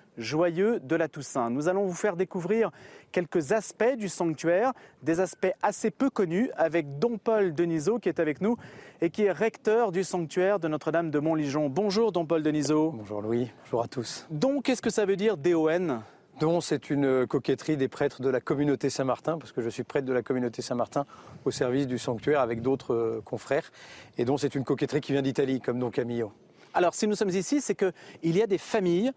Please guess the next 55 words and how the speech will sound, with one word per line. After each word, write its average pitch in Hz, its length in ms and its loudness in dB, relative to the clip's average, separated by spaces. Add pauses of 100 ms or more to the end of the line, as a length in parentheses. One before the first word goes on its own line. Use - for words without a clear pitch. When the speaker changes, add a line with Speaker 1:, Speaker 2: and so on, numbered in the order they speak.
(300)
Speaker 1:
en 226 100 2
souffrance - 760 0 (420)
qui 196 140 -2
viennent, 175 340 2
qui - 140 -4
commencent 247 400 2
d'ailleurs 185 300 4
au 170 80 2
pied 233 360 0
de 180 100 -2
cette 170 240 -4
statue 202 440 -2 (340)
et 165 120 0
qui 196 120 -2
font 262 260 2
un 220 100 2
parcours. 247 420 0
Et 202 60 4
on 196 40 2
va 196 140 2
faire 254 240 0
une 202 100 -2
partie 240 460 -2
de 170 80 0
ce - 160 -2
parcours, 208 540 0 (360)
euh, 147 80 2
tout 202 160 -2
à 196 80 2
fait 196 120 -2
extraordinaire. 139 640 0 (280)
Speaker 2:
Oui, 127 140 0
toute 139 180 -2
l'année, 147 220 2
nous 131 160 2
accueillons 143 300 2
des 131 100 2
personnes 147 340 0
en 131 80 0
deuil 139 300 2
en 113 40 0
particulier, 135 600 -2 (480)
qui 139 140 -4
viennent, 147 280 0
euh, 127 160 2
soit 147 300 0
prier 147 340 0
pour 139 240 0
un 135 60 2
défunt, 139 500 0
soit 139 220 -2
pleurer 147 400 0
d'abord 131 320 -2
pour 127 200 -4
un, 123 80 0